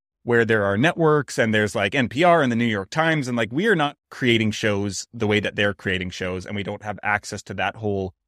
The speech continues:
you know, existing reach and marketing apparatus and budget. And so a lot of us, because we're still in the same medium, though, that's what we compare to. And a lot of times,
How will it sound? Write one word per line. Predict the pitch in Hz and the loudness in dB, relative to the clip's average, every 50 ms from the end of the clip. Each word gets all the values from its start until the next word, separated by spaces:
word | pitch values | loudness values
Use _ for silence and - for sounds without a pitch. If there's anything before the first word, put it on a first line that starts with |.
| _ - | _ -8
you | - 104 | -6 -4
know, | 95 | -4
existing | 92 98 104 127 120 - - 98 95 90 | -4 -4 0 0 0 0 -2 -6 -4 -2
reach | 85 160 175 165 - - | -2 -2 -2 -2 -2 -4
and | 117 101 104 | -4 -2 0
marketing | 127 151 - - 135 131 131 | 0 0 0 0 -2 0 0
apparatus | 127 120 - 123 120 117 120 120 120 107 - | 0 0 0 0 2 2 2 0 -2 -6 -6
and | 98 92 90 | -8 -4 2
budget. | 135 143 139 127 135 131 123 _ _ _ _ _ _ _ _ _ _ _ _ - | 2 2 4 4 2 0 -2 _ _ _ _ _ _ _ _ _ _ _ _ -10
And | - 117 | -8 -6
so | 147 139 | -4 -2
a | |
lot | 143 165 190 | 0 0 0
of | 226 190 | 2 2
us, | 135 120 - - _ _ _ | 0 -2 -2 -6 _ _ _
because | - 139 - 190 190 | -8 -4 0 0 0
we're | 190 175 | 0 -2
still | - - 165 151 | -2 0 0 0
in | 135 | 0
the | 117 | -2
same | - 143 131 127 | -2 -2 -2 -2
medium, | 151 196 190 147 123 | -2 -2 -2 0 2
though, | 113 113 110 | 2 2 2
that's | 120 123 139 - | 2 2 0 0
what | 139 123 - | -6 -12 -8
we | 120 113 | -6 -8
compare | 104 - 113 101 - 147 147 127 104 | -6 -6 -6 -4 0 0 0 0 0
to. | - 107 95 90 98 - | -2 -4 -6 -6 -6 -4
And | 117 | -2
a | 117 | 0
lot | 110 117 127 | 2 2 0
of | 131 | 0
times, | - 135 123 107 104 101 | 0 -2 0 0 -2 -4